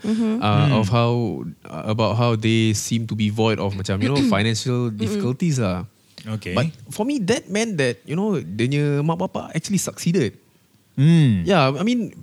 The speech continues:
Speaker 2: I mean, parents are supposed to do a, a good job. I mean, uh, his parents are,
Speaker 1: Mm-mm.
Speaker 2: his parents did a great job actually at hiding their financial flaws. And I mean, that's just the basic thing lah.
Speaker 3: Yeah.
Speaker 2: You should never ever, for me,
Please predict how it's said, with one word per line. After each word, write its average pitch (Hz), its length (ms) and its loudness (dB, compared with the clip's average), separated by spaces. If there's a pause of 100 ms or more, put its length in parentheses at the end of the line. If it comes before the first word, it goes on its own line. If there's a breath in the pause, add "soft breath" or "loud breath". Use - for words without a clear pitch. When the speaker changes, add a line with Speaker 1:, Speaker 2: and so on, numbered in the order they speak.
Speaker 2:
I 156 100 -4
mean, 214 140 0
parents 233 340 0
are 175 100 2
supposed 214 300 -2
to 170 80 0
do 165 320 0
a, 69 100 -4 (360)
a 120 40 -2
good 151 240 0
job. 151 300 -2 (180)
I - 80 -10
mean, 151 160 -2
uh, 104 80 -4
his 190 320 0
parents 139 400 0
are, 95 240 0
Speaker 1:
Mm-mm. - 80 0
Speaker 2:
his 175 80 2
parents 147 380 0
did 107 420 -2
a 107 80 -4
great 107 240 0
job 101 220 0
actually 104 420 -4 (260 loud breath)
at 120 140 -4
hiding 170 560 0
their 120 240 -2
financial 165 400 -2
flaws. 113 400 0
And 117 340 -4
I 143 140 -8
mean, 180 240 -2
that's 160 320 -10
just 175 240 -2
the 104 80 -2
basic 117 480 -4
thing 170 260 -2
lah. 113 380 2
Speaker 3:
Yeah. 101 400 -2 (140)
Speaker 2:
You 185 120 0
should 180 220 0
never 190 400 -2
ever, 190 400 -2
for 147 160 2
me, 165 320 2